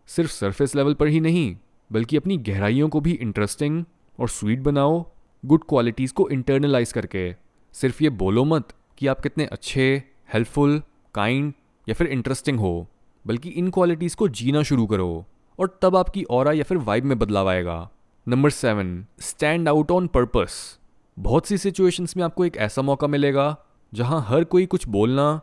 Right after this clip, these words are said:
या फिर किसी बात पर डिसएग्री करना तो चाहता है, लेकिन किसी में भी स्टैंड लेने की हिम्मत नहीं होती। ऐसे मोमेंट पर आप वो इंसान बन सकते हो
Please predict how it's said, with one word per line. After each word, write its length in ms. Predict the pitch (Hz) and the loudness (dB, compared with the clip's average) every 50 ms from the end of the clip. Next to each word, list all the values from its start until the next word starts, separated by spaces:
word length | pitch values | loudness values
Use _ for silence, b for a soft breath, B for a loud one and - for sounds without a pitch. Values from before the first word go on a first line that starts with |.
| _ _ _ _ - - | _ _ _ _ -8 -6
या 60 | 139 | -6
फिर 100 | 139 180 | -4 -6
किसी 280 | 175 - 180 - 196 190 | -6 -6 -6 -4 -2 0
बात 200 | 180 175 - - | 0 0 0 0
पर 80 | 196 | 0
डिसएग्री 460 | 147 104 104 101 - 123 113 127 165 180 | 0 0 -4 -4 -2 0 2 2 2 0
करना 320 | - - 92 95 104 117 | 0 -2 -4 -2 -2 0
तो 120 | 127 165 165 | 0 0 0
चाहता 260 | - 165 160 160 190 | 0 0 2 2 2
है, 320 | 175 151 113 90 87 92 _ - _ _ _ - | 2 2 0 0 -2 -8 _ -20 _ _ _ -6
लेकिन 240 | 110 117 147 185 190 | -4 0 0 0 -2
किसी 260 | 180 196 185 - 208 | 0 -4 -2 -2 0
में 120 | 202 202 190 | 0 0 2
भी 120 | 175 208 | 0 0
स्टैंड 320 | - - - 147 135 156 | -2 -4 -6 -4 -2 0
लेने 240 | 160 151 135 135 147 | 0 2 2 0 0
की 120 | 156 196 180 | -2 -2 -2
हिम्मत 340 | 139 127 131 147 160 147 | 0 2 4 4 2 2
नहीं 180 | 151 143 127 117 | 2 0 0 2
होती। 380 | 107 98 87 98 90 87 82 - _ _ _ - | 0 0 -2 -4 -4 -4 -8 -10 _ _ _ -8
ऐसे 240 | - - 117 - 185 | -6 -4 -2 0 0
मोमेंट 340 | 196 190 185 180 185 180 170 | 2 2 2 2 2 0 0
पर 120 | - 185 | 0 0
आप 100 | 185 185 160 | 0 0 0
वो 180 | 135 117 143 | 0 2 2
इंसान 300 | 175 185 175 185 170 160 | 2 2 0 0 0 0
बन 100 | 151 139 | 0 -2
सकते 240 | 127 - - - - | -2 -4 -6 -2 0
हो 360 | 110 104 110 135 165 180 - | 2 4 4 4 2 0 -2